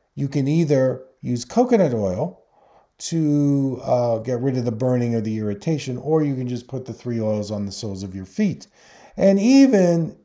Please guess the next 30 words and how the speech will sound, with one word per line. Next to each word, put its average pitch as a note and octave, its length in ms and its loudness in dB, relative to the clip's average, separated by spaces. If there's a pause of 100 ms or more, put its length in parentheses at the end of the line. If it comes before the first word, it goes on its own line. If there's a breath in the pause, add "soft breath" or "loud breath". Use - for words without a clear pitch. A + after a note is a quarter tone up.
(100)
putting F3+ 260 2
it D3 80 0
on C#3 140 4
the C3 80 -4
soles B2+ 320 -2
of A2+ 100 -4
your A2+ 140 -4
feet, C#3+ 420 -6
you're B2+ 140 -4
going D#3+ 360 0
to D3+ 80 -2
get B2 380 -2
benefits B2+ 600 -4 (260 soft breath)
because B2+ 280 -4
the C#3 120 -2
oils C3+ 280 2
are B2 60 -2
gonna, A2+ 360 -2 (460 soft breath)
uh, G#2+ 400 -6 (140)
be B2+ 120 -8
transported B2+ 800 -6
through B2+ 220 -6
the A2 120 -4
entire G#2+ 320 -6
bloodstream, C3 760 -4
eventually A2 480 -6
go A2 220 -6
to G#2 80 -8
the G#2+ 180 -4
eyes. G#2+ 540 -4